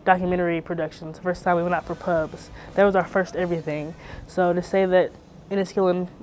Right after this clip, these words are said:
um, set the t-, I don't know, to say it sets a tone, it really doesn't give it enough justice. It was a really impactful time for the trip.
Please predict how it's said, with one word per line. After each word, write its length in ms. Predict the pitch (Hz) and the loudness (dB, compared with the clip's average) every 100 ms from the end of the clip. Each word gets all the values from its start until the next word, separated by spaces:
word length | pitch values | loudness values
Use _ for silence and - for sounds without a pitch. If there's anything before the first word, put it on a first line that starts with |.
| - - | -20 -10
um, 440 | 170 170 151 160 180 - - - - - - - - - - - - - - | -2 0 0 -4 -10 -16 -20 -20 -20 -20 -20 -20 -20 -18 -18 -18 -20 -20 -20
set 320 | - - 202 | -12 2 2
the 80 | 190 | 4
t-, 160 | 185 - | -2 2
I 60 | |
don't 100 | 262 | 6
know, 120 | 226 190 | 8 8
to 100 | 202 | 10
say 160 | 311 | 10
it 80 | 294 | 10
sets 160 | 277 233 | 8 6
a 60 | |
tone, 260 | 220 247 226 | 6 8 8
it 80 | 208 | 10
really 180 | 240 | 10
doesn't 240 | 214 202 202 | 10 8 4
give 140 | 196 | 4
it 20 | |
enough 260 | 185 180 175 | 4 2 0
justice. 440 | - 165 - 160 | -2 -2 -4 -6
It 40 | 202 | -2
was 140 | 196 | 2
a 80 | 190 | 4
really 400 | 185 190 185 180 | 4 6 6 4
impactful 400 | 180 175 175 175 | 2 0 0 -4
time 300 | - 170 170 | -2 -2 0
for 80 | 185 | -2
the 140 | 185 | -4
trip. 280 | 180 190 180 | -2 0 0